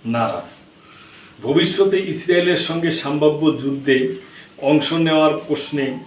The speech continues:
সাতান্ন দশমিক চার শতাংশ বলেছে তারা খুবই বা অনেকটা অংশ নিতে প্রস্তুত।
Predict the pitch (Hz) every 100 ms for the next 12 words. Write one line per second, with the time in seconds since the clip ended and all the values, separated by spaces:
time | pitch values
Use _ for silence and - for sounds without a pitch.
0 | - - - - - 135 160 165 170 160
1 | - 156 - - 151 143 147 147 147 135
2 | 139 139 139 139 143 143 135 131 131 135
3 | 123 - 139 165 170 160 156 147 147 139
4 | - 151 135 127 135 135 131 127 175 -
5 | - - - - 135 - -